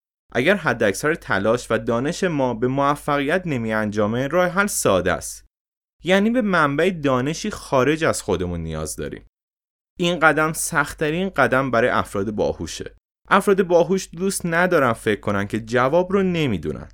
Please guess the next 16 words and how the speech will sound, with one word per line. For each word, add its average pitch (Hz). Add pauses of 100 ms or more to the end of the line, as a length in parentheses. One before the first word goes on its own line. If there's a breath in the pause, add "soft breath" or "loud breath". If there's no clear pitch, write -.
(320)
اما 214
واقعیت 160
اینه 170
که 165
معمولاً 156
همین 185
طرز 110
فکر 135
ماست 143
که 87
جلوی 110
رسیدن 151
به 127
اهدافمون 151
رو 147
می‌گیره. 90